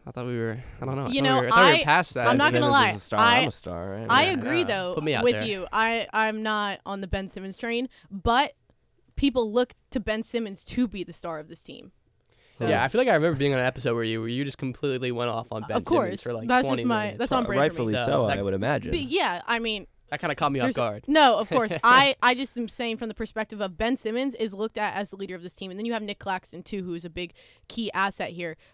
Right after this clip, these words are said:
Speaker 2: But this Nets roster has been previously almost made fun of because they're just a ton of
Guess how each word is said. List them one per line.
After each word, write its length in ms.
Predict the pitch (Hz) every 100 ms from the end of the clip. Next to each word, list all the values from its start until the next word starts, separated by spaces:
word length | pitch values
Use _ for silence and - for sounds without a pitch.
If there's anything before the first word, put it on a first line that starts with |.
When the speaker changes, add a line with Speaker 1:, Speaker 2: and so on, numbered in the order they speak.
| -
Speaker 2:
But 240 | 254 226 _ _ _ _ _
this 260 | 208 370 -
Nets 520 | 254 320 - - _
roster 540 | 208 202 254 381 - 226
has 220 | 214 214
been 220 | 214 196
previously 680 | - 277 285 294 247 208 - _ _ _ _ -
almost 260 | 254 254
made 280 | 202 208 233
fun 200 | - 247
of 240 | 277 165 -
because 340 | 196 - 214
they're 140 | - 202
just 180 | 190 208
a 60 |
ton 240 | - 196 202
of 260 | 196 -